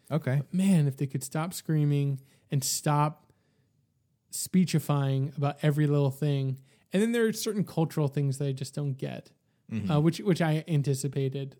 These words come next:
Speaker 2: Like, one character's revered, and then, "Oh, this guy actually speaks back to you. I'll say this, and then I'm done." There's a character where everyone comes out and cheers, and they, they, like, idolize him.
Speaker 1: Mm-hmm.
Speaker 2: And he's, like, on this special elite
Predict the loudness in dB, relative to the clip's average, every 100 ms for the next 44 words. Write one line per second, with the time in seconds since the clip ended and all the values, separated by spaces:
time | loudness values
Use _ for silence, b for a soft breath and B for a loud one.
0 | _ -4 -4 -10 -18 -18 _ _ _ _
1 | _ -20 -20 -20 _ -4 2 4 4 2
2 | -2 0 -2 0 0 0 0 -4 -8 _
3 | _ _ _ _ _ 0 2 2 2 4
4 | 4 2 0 -2 0 -2 -2 -2 -2 0
5 | -2 -2 0 2 2 -2 -8 -4 2 2
6 | 2 2 2 2 0 -2 -6 -14 _ _
7 | _ 4 6 4 2 0 0 2 2 2
8 | 2 4 4 2 2 0 0 -2 -2 0
9 | 0 0 -2 -2 -2 -2 -2 -2 -2 -4
10 | -2 -2 -2 -2 -2 -4 -6 -8 -6 -4
11 | 0 2 2 0 0 -4 -4 -4 -2 0
12 | -2